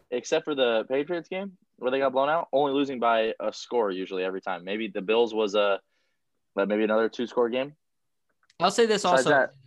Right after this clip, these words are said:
Speaker 2: Vegas is a Hail Mary allowed. Like, they, they, like, the Jets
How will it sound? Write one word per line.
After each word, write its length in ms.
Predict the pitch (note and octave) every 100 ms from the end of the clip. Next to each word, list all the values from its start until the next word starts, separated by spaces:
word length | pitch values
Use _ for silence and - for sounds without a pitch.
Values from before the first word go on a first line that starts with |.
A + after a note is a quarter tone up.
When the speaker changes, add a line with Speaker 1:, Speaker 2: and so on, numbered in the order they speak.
| C#3
Speaker 2:
Vegas 440 | E3+ G#3 G#3+ G3 _ -
is 240 | D#3 D3 D3
a 140 | C#3 C3
Hail 320 | D#3+ F3 F3
Mary 560 | D3 C3+ C3 B2+ A#2+ - _ _ -
allowed. 640 | B2+ B2+ C3+ A2+ G#2+ A#2+ - _ -
Like, 160 | A#2+
they, 140 | B2 B2
they, 260 | A#2+ A#2+ A#2+ A#2 C3
like, 180 | A2+ G2+ _
the 60 | C#3+
Jets 420 | C#3 C3+ C3+ -